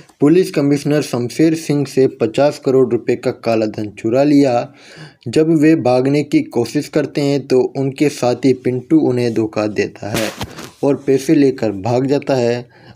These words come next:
अविनाश और बिंदु एक परेशान जोड़ा है जो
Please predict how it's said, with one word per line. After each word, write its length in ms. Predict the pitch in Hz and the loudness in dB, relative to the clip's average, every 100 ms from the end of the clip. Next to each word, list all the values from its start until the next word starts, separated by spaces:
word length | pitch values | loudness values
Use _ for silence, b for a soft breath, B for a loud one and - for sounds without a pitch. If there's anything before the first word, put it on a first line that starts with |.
| - | -4
अविनाश 560 | 127 131 139 160 170 160 | 2 4 4 2 0 2
और 160 | 160 | 2
बिंदु 360 | 127 135 139 147 | 4 0 2 4
एक 260 | 131 131 131 127 - | 4 4 2 2 2
परेशान 520 | 120 120 117 110 107 | 0 0 -2 -4 -4
जोड़ा 340 | 98 110 117 127 | -2 0 0 0
है 180 | 123 107 | -2 -4
जो 340 | 104 107 113 | -2 0 0